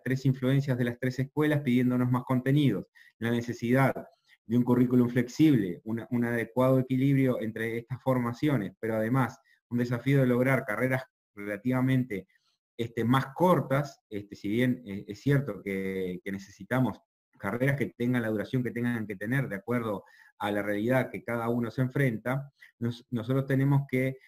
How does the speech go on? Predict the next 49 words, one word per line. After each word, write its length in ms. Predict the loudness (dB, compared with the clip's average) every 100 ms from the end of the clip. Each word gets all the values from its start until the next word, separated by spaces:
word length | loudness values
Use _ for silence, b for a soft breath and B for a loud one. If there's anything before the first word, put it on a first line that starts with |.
| B B
este, 260 | -14 -6 -4
ser 180 | 0 0
realistas 480 | 2 2 2 4 4
en 120 | 4
cuanto 300 | -2 0 -2
a 100 | -2
que 240 | -2 -2
nuestro 400 | -2 -4 -4 -6
principal 400 | -8 -10 -4 -2
problema 280 | 0 0 2
a 40 | 2
veces 220 | 0 0
no 120 | 0
es 60 | 0
la 100 | 0
duración 440 | -2 -4 -6 -2
real 220 | -2 -2
de 80 | -6
las 100 | -6
carreras, 380 | -6 -4 -4 -4
sino, 280 | -8 -10 -12 _
perdón, 400 | -8 -6 -6 -6
no 140 | -4 -2
es 160 | 0
la 80 | -2
duración 400 | -2 -4 -6 -4
teórica 380 | 0 0 0 -6
de 60 |
las 100 | -8
carreras, 380 | -6 -4 -4 -4
sino 200 | -8 -6
la 140 | -4 -4
duración 380 | -8 -8 -8 0
real 260 | 2 2 0
que 100 | -8
tienen. 440 | -8 -8 -8 -12 b b b -8
Entonces, 320 | -6 -6 -4
a 80 | -4
veces 300 | -4 -6 -6
en 80 | -8
los 80 |
papeles 420 | -6 -8 -6 -6 -8
nuestra 240 | -10 -12
carrera 320 | -10 -8 -6
dura 220 | -4 -6 -6
cuatro 280 | -8 -8 -12
o 20 |
cinco 340 | -14 -12 -10
años, 240 | -8 -6